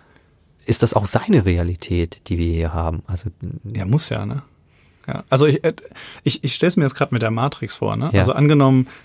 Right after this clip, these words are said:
Speaker 2: wir leben wirklich in der Matrix und außerhalb der Matrix, die armen Leute, die diesen Film nicht gesehen haben, ne?
Speaker 1: <laughs>
Speaker 2: Äh, guckt ihn. <laughs> Äh, ist Gott, der das quasi gebaut hat, ne? Wie auch immer.
Speaker 1: Ja.
Speaker 2: Und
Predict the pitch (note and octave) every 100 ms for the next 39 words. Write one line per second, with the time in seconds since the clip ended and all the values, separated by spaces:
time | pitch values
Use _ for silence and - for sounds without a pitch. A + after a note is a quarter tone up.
0 | - C3 C3 B2+ B2 C#3+ C3+ A#2+ A2 A2
1 | C#3 - G3 - - A#2+ B2+ C3 C3 A#2+
2 | A#2+ A#2 A#2+ B2 C3+ B2+ - - _ _
3 | _ _ _ _ - - G#2 G2 G2 G#2
4 | F#2+ A#2+ G#2 - A#2+ G2+ A2+ A#2+ - G#2
5 | A#2 G#2+ C#3 C3 A#2+ A#2+ - G#2 - D3+
6 | D3 G2+ F#2+ - - - - - C3+ B2+
7 | - C#3+ C#3+ - A#2+ B2 - - A#2+ A#2
8 | - A#2 A#2 A2+ A2 G#2 A2+ D3+ - C#3
9 | - C#3 C3+ B2+ - A#2 G#2+ A2+ G2+ F2+
10 | F#2+ - C3 B2+ B2 -